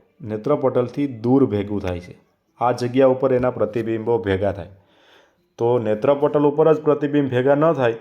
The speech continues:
તો આપણે સ્પષ્ટ જોઈ શકતા નથી. એટલા માટે ને શું કરવું પડે એની ખામીને નિવારવા માટે? તો આ ખામીના નિવારણ માટે આપણને એક બહિર્ગોળ લેન્સના ચશ્મા પહેરવા પડે.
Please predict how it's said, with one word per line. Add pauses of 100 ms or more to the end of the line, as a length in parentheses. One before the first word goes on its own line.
(260)
તો
આપણે
સ્પષ્ટ
જોઈ
શકતા
નથી. (1000)
એટલા
માટે
ને (500)
શું
કરવું
પડે
એની
ખામીને
નિવારવા
માટે? (560)
તો
આ
ખામીના
નિવારણ
માટે (200)
આપણને (360)
એક
બહિર્ગોળ (260)
લેન્સના
ચશ્મા
પહેરવા
પડે.